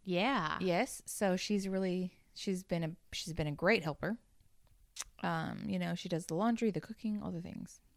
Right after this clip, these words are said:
Speaker 1: Nice.
Speaker 2: Yeah. So anyway, we had a good day. It was fun. And then, um, uh, super simple. The, le-, what, it rained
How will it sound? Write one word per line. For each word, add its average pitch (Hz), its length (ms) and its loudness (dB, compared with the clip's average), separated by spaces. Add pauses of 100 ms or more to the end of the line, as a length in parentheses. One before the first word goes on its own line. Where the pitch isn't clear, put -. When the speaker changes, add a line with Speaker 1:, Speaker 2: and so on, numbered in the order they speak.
(120)
Speaker 1:
Nice. 220 920 -2 (160)
Speaker 2:
Yeah. 160 260 6
So - 220 0
anyway, 165 260 2
we 170 140 0
had 156 120 2
a 143 40 -4
good 139 160 -4
day. 135 240 -2
It 135 60 -4
was 143 180 -4
fun. 143 320 -4 (100)
And 156 160 -4
then, 147 180 -6
um, 147 360 -8 (1300)
uh, 50 360 -2 (560)
super 185 420 -4
simple. 175 240 -4
The, 160 720 2
le-, 165 220 2
what, 160 200 4
it 151 140 2
rained 170 640 -2